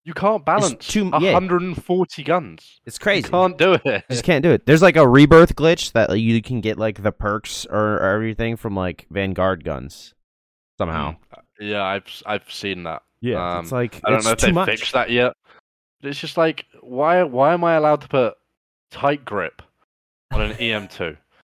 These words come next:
Speaker 1: Like, why can I do that?
Speaker 2: <laughs>
Speaker 1: I mean, just, just let us. I, I think,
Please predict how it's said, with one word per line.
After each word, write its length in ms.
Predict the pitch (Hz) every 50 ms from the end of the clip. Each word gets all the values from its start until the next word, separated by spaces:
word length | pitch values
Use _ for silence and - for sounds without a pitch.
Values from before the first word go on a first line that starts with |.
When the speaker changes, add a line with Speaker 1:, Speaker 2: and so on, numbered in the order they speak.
| - -
Speaker 1:
Like, 160 | 123 139 151 - 123
why 220 | 131 160 180 196
can 200 | 190 - - 220
I 80 | 214 190
do 360 | 143 - 139 143 139 135 123
that? 220 | 98 90 78 78 - _ _ - - _ _
Speaker 2:
<laughs> 680 | - 92 _ _ 92 92 _ _ - - - _ _ -
Speaker 1:
I 100 | - 156
mean, 240 | 160 170 170 165 156
just, 380 | - 185 190 170 - - _ - _ _ _ _ _ _ _ _ _ _
just 180 | - 175 160 - _ _ _ _ _ _ _ -
let 320 | 147 127 131 151 165 190
us. 320 | 208 214 214 - - - _ _ _ _ _ _ _ _ _ _ _ _ _ -
I, 220 | - - 143 139 139
I 20 | 139
think, 320 | - 185 185 185 160 -